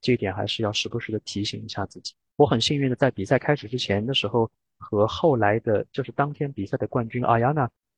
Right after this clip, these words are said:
一面之缘。她在我，在我面前热身的时候，在我面前来回折返跑了几下，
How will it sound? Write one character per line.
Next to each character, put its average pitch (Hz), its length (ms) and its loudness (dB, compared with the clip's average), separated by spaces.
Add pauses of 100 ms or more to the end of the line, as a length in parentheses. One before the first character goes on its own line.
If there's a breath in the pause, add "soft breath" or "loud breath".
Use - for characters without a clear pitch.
(200)
一 117 160 -2
面 147 220 6
之 127 160 4
缘。 101 280 2
她 135 140 4
在 - 160 -2
我， 117 180 -2 (140)
在 143 140 4
我 113 100 2
面 123 160 0
前 113 160 -2
热 131 160 2
身 131 140 -4
的 123 80 -4
时 123 40 -2
候， 113 40 -4
在 127 100 0
我 117 80 0
面 117 160 -2
前 110 160 -2
来 104 160 6
回 113 140 0
折 110 160 -2
返 113 160 -4
跑 98 200 2
了 104 100 -2
几 98 140 -8
下， 107 160 0